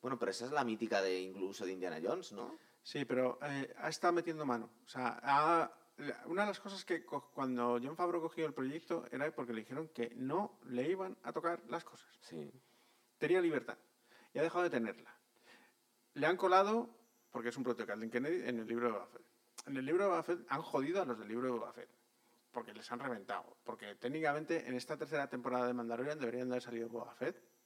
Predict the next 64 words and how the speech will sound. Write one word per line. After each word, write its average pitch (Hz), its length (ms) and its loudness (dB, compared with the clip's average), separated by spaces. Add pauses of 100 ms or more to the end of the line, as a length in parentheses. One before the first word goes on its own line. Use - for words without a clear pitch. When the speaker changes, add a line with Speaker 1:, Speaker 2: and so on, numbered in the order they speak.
Speaker 1:
Ah, 117 240 8
n-, 123 240 -2
¿van 139 220 6
a 170 60 10
hacer 202 200 4
más 139 160 2
temporadas 117 400 6
del 113 120 6
libro 107 200 4
de 101 40 0
Boba 95 120 6
Fett? - 220 4
En 117 120 0
teoría 117 280 8
iban 165 160 6
a 147 40 2
seguir, 143 300 4
¿no? 165 220 2
Speaker 2:
Mm, 120 600 -14
pero 127 220 0
no 131 80 0
está 165 180 2
nada 156 220 6
claro, 151 280 6
porque 123 180 2
a 117 100 4
Temuera 123 280 2
Jackson 147 280 -2
le 156 60 -2
han 156 100 -2
hecho - 160 -4
el 117 100 -2
puente. 147 380 -4 (680)
Speaker 1:
Ah. 101 220 0
Speaker 2:
Le 139 140 0
colaron 147 400 6
con 165 240 0
que 156 200 2
Mandalorian 147 640 4
se - 80 -10
había 135 160 0
introducido 147 320 -4
en 139 60 -4
su 135 160 -10
serie 160 280 2
porque 127 440 -4
él 170 340 6
iba 135 180 0
a 131 40 2
aparecer 135 320 0
en 139 80 -4
Mandalorian. 131 420 -2
Speaker 1:
Cierto, 143 220 6
aparte 156 260 8
se 160 100 0
tuvieron 156 280 4
que 156 80 0
cargar 151 340 8
a 143 80 6
Gina 143 300 4
Carano 139 340 8
por 123 140 4
cuestiones 131 680 4
políticas 147 880 10